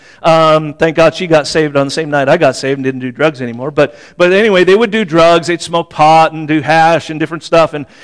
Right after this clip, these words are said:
and so er-, every once in a while, they would take me down toward Boston. There was this little seedy, uh, part of town, and they'd go to something called a head shop. Does anybody know what a head shop is? Okay, you're all looking at me like, "What's a head shop?" Well, anyway, uh,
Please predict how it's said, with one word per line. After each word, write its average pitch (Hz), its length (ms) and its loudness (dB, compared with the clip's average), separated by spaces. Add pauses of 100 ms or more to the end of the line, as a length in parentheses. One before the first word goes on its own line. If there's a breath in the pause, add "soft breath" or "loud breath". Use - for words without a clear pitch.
(120)
and 202 160 0
so 226 160 2
er-, 262 180 4
every 311 260 0
once 285 220 2
in 214 60 -2
a - 20 2
while, 196 100 2
they 202 120 2
would 202 100 -8
take 226 220 -2
me 214 260 -4 (240 soft breath)
down 226 420 2
toward 214 340 2
Boston. 196 480 2
There 190 120 2
was 175 160 0
this 170 200 -2
little 185 300 2
seedy, 196 460 -2
uh, 170 480 0
part 190 260 0
of 165 80 -6
town, 180 440 -2 (220 loud breath)
and 175 120 0
they'd 180 160 2
go 226 160 4
to 208 100 -6
something 202 280 -4
called 185 240 0
a 147 40 0
head 190 280 -2
shop. 131 260 -2
Does 151 60 -6
anybody 220 220 -2
know 220 100 -4
what 214 100 0
a 143 60 -2
head 196 180 -4
shop 202 300 -2
is? 202 240 -4
Okay, 143 260 -4 (280 soft breath)
you're 147 120 0
all 143 160 2
looking 147 180 -8
at - 20 -8
me 135 100 -6
like, 127 140 -6
"What's 139 160 -18
a 151 60 -10
head - 120 -20
shop?" - 120 -18 (180 soft breath)
Well, 196 140 4
anyway, 180 280 2 (260 soft breath)
uh, 170 120 0